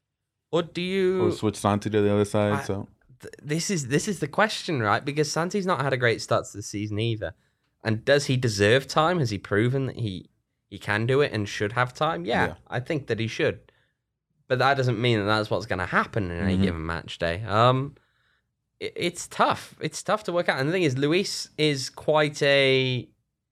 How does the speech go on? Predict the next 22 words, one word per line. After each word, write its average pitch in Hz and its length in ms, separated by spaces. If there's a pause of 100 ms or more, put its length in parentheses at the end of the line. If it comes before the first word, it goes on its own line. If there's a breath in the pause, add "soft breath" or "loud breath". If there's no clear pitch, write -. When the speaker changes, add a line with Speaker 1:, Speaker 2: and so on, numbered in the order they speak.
(800)
Speaker 1:
versatile 127 880
player 127 420
in 90 100
that 92 180
midfield, 90 840
to, 95 140
to 98 180
Justin's 87 480
point. 95 380
So 113 120
it's 110 120
hard 143 240
to - 80
tell 120 280 (280)
who 127 140
he'll 120 160
be 107 120
starting 110 480
in 98 140
place 104 320 (260)
of. 117 520 (180)
Speaker 2:
Yeah. 73 200